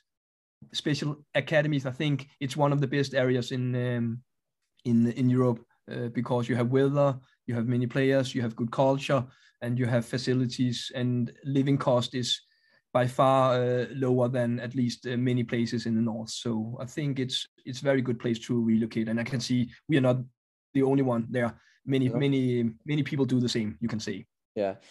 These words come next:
Speaker 2: It, do you think it's a, it's a kind of big disadvantage in Scandinavia that we are quite far up i-, i-, in the north and play much in, indoor?
Speaker 1: Huge. Uh, I mean, I say that every time I speak to, uh, Scandinavian coaches. I think it's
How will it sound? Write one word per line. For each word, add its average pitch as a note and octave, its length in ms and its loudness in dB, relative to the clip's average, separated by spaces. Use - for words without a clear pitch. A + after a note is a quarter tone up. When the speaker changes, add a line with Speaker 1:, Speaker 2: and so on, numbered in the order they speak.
Speaker 2:
It, C#3+ 160 0
do D#3 80 -2
you F#3 80 2
think G3 220 -2
it's F#3 200 -6
a, E3 200 0
it's D3+ 220 -8
a C#3+ 200 0
kind E3+ 280 -4
of C3+ 160 -4
big D3 280 -6
disadvantage C#3+ 800 0
in C#3+ 80 -4
Scandinavia B2 800 0
that A#2+ 180 -2
we C3 180 0
are A#2 220 6
quite B2 220 0
far B2+ 340 4
up D3 280 -2
i-, C3+ 180 -4
i-, B2+ 260 -4
in B2 80 -2
the A2+ 80 -2
north A#2+ 440 2
and A#2 380 -2
play A2+ 200 0
much A2 400 -6
in, B2+ 300 -6
indoor? C3+ 400 -4
Speaker 1:
Huge. C3+ 420 -2
Uh, A#2+ 220 -6
I B2 80 -4
mean, B2+ 340 -2
I B2 100 -2
say C3+ 220 -2
that B2 340 -2
every B2+ 200 -2
time B2 280 -2
I B2 40 -2
speak B2+ 300 -2
to, A#2+ 440 0
uh, C#3 40 -10
Scandinavian A#2+ 580 0
coaches. A2+ 420 -4
I C3 80 -4
think C3 280 -4
it's C3 280 -6